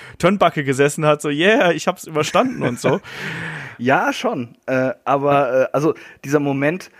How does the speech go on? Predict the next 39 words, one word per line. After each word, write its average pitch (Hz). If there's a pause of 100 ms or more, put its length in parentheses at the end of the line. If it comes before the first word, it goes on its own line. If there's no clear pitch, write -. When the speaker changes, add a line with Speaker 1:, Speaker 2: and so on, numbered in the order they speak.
(240)
Speaker 2:
wo 127
alle 190
vier 160
aus 135
der -
Undisputed 147
Era 123
auf -
Dunn 147
losgehen, 113
auf -
den 127
verletzten 123
Dunn 107
wohlgemerkt. 104
Speaker 1:
Ja, 131
ja. 127 (140)
Speaker 2:
Und 143
er -
haut 185
ihnen 151 (140)
allen 180
auf 127
die 131
Fresse. 101 (1000)
Wie 160
<laughs> -
fett -
war 110
das 104
bitte? -
Auch 127
sowieso, 151 (340)
da-, 139
dass, 135
äh, 135 (260)
dass 139
sich 151
dann 151